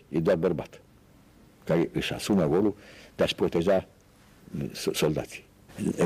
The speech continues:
Umorul m-a salvat în închisoare tot timpul, pentru că acolo erau ocazii rizibile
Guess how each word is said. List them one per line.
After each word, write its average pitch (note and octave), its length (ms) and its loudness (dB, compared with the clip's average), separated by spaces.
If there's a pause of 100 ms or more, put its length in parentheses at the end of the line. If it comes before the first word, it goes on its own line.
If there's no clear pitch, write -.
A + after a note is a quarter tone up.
Umorul F#2 460 2
m-a F2+ 140 2
salvat F2+ 420 0
în E2 100 -2
închisoare D#2+ 640 0
tot - 160 -4
timpul, - 320 2 (720)
pentru C#2 260 -2
că - 100 -2
acolo E2+ 280 0
erau E2 180 4
ocazii D#2 680 -2 (200)
rizibile D2 760 2